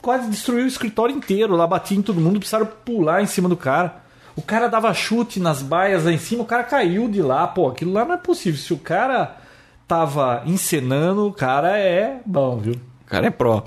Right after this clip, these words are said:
Speaker 1: O cara é pró.
Speaker 2: <laughs> Eu quero ver isso aí. Por que que você não mandou pra mim?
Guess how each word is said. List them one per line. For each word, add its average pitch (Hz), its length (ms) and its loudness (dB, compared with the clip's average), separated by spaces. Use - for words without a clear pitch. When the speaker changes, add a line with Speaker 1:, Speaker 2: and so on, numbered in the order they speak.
Speaker 1:
O 127 100 2
cara 127 300 2
é 139 40 2
pró. 180 180 0
Speaker 2:
<laughs> 160 600 2
Eu - 40 -16
quero 127 220 2
ver 196 160 -2
isso 117 180 -6
aí. 113 160 -2
Por - 60 -12
que 370 100 2
que - 60 -6
você 196 80 2
não 143 80 4
mandou 113 260 4
pra 113 100 0
mim? 107 220 0